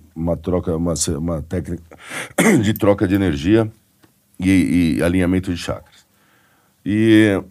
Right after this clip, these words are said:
aí eu ativo o chakra sexual dela, ensino ela a respirar, transitar essa energia e pôr pelo laríngeo, pôr pra fora pelo laríngeo. Até emitir sons, né? E se permitir sentir a partir dali, até desejo, se ela quiser sentir,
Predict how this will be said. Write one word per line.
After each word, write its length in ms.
aí 200
eu 280
ativo 460
o 40
chakra 420
sexual 480
dela, 500
ensino 500
ela 140
a 40
respirar, 540
transitar 560
essa 160
energia 500
e 60
pôr 280
pelo 260
laríngeo, 540
pôr 120
pra 160
fora 280
pelo 220
laríngeo. 460
Até 300
emitir 320
sons, 540
né? 180
E 100
se 500
permitir 540
sentir 560
a 60
partir 460
dali, 400
até 320
desejo, 720
se 160
ela 140
quiser 240
sentir, 440